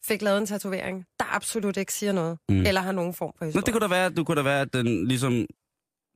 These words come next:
Speaker 1: Ja, ung, dum, under tyve. Det er,
Speaker 2: Ja.
Speaker 1: hvad den fortæller.
Speaker 2: Ja, det er jo også... Øh,
Speaker 1: Men behøver det være så tydeligt, at jeg var der?
Speaker 2: Så kan det være, at du kan vise dine børn den og sige, "Prøv at høre, da mor hun var seksten,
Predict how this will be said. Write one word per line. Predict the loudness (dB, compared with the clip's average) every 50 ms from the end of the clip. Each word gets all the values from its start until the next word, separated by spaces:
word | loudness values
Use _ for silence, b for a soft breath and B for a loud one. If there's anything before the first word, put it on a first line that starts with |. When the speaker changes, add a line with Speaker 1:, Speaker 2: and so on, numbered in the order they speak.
| _ _ _ _ _ _ -6
Speaker 1:
Ja, | -4 -4 -4 -6 -8 -8 -6
ung, | -6 -6 -4 -2
dum, | -4 -4 -2 -2
under | -2 -2 -4
tyve. | -2 -2 0 0 0 0
Det | -2
er, | -2 _ 0 0
Speaker 2:
Ja. | 2
Speaker 1:
hvad | 2 0 -2
den | -2 -6
fortæller. | -8 -8 -6 -6 -6 -8 -10 -12 -14 _ _ 2
Speaker 2:
Ja, | 4 4 4 2 -2 -4 -2 0
det | 2
er | 2
jo | 4 4 2
også... | 2 0 -2 -2 -2 0
Øh, | 0 2 2 2 2 2 0 -2 -4 -6 -8 -8 -8 -8 -8 -8 -8 -8 -8 -10 -12 _ _ _ _ -4
Speaker 1:
Men | -2 0
behøver | 0 0 0 0
det | 0 -2 -2
være | -2 -2
så | -2 -6 -8
tydeligt, | -8 -4 0 2 2 2 2 2 0 0 -2
at | -6 -6 -2 -2
jeg | -2 0
var | 0 -2 -2
der? | -4 -6 -6 -6 -8 -12 -14 _ _ _ _
Speaker 2:
Så | 0 2
kan | 4 4
det | 4 4
være, | 4 4
at | 4 2
du | 2
kan | 2 2
vise | 2 2 2
dine | 2 0 2
børn | 2 0 0 0
den | 0 0 0
og | 0
sige, | 0 0 0
"Prøv | 0 0 0 2
at | 2
høre, | 2 2 0 -2 -8 -6 _
da | 0 2
mor | 2 2 2 2
hun | 2 2 2 2
var | 0 -2
seksten, | -2 -2 -4 -4 -4 -6 -6 -6 -6